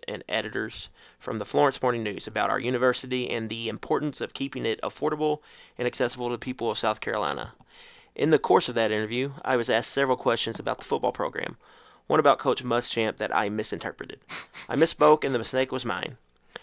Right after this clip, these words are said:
And I apologize for any confusion my comments have created with Gamecock fans or our program, which is essentially saying that I'm backing off those, and Will Muschamp is our coach right now.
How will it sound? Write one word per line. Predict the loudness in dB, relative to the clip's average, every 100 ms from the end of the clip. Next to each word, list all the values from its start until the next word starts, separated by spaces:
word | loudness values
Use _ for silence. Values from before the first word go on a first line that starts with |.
| -20 -20 _
And | 0 4
I |
apologize | 4 6 6 6 4 2
for | 0
any | 2 2
confusion | 0 -4 -4 -4 -4 -4
my | 0 0
comments | 2 2 4 2 0
have | -4 -2
created | -2 0 0
with | -4 -6
Gamecock | -6 -6 -2 -2 -2
fans | -2 0 0 -2 -6 -4
or | -4 -2
our | 0 2 0
program, | -2 -6 -6 -10 -12 -14 _ _ _ _ _ _ -10
which | -4
is | 2
essentially | 4 6 4 2 2
saying | 0 4 4 4 0 0
that | -2 -2 -6 -18 _ _ _ _ _ _ _ _ -6
I'm | 0 8
backing | 8 8 8
off | 6 6
those, | 4 2 2 -2
and | -6 -8 -4
Will | -2
Muschamp | 0 -2 -2 -2 -2
is | -4 -4
our | -4
coach | -6 -8 -8
right | -8 -6
now. | -8 -8